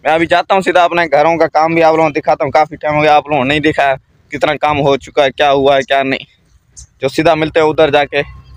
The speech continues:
अपने घरों पे। ये हम लोग पहुँच चुके हैं, ये आप लोग देख सकते हैं, ये चार दीवारी का डीपीसी। और ये जो बीच में जो बना हुआ है ना,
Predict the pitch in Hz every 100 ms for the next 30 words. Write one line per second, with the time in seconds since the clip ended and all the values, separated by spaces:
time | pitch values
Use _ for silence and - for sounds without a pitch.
0 | - - - - 131 131 123 123 110 98
1 | - 123 123 113 123 131 117 123 131 127
2 | 123 117 117 123 127 - 127 120 120 120
3 | 123 117 113 110 110 110 107 104 110 117
4 | 127 101 113 120 135 135 127 123 151 139
5 | 131 120 113 117 120 127 143